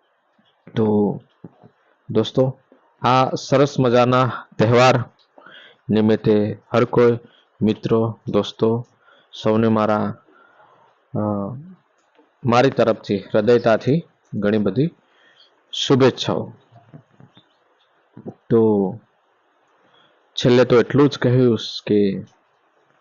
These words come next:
અંધિયારો મેં કિરણ બનકે, અંધિયારે મેં કિરણ બનકે જગમગાઓ, अपनों की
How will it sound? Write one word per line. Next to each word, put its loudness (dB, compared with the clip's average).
અંધિયારો 4
મેં 6
કિરણ 4
બનકે, 2
અંધિયારે 4
મેં 0
કિરણ 0
બનકે 0
જગમગાઓ, 2
अपनों 4
की 2